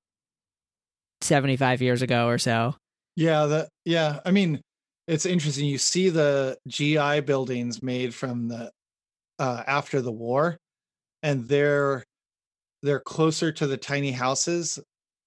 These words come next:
Speaker 2: that, you know, in the sense of, uh, their smaller footprint.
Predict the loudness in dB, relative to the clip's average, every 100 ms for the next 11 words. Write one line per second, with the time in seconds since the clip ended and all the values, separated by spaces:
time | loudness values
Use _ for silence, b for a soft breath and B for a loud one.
0 | _ _ -4 -4 -6 _ _ -2 0 0
1 | -2 -4 -4 0 0 0 0 -2 -4 -6
2 | -6 -6 -6 -6 -4 -2 0 0 -2 -6
3 | -8 -6 -4 -4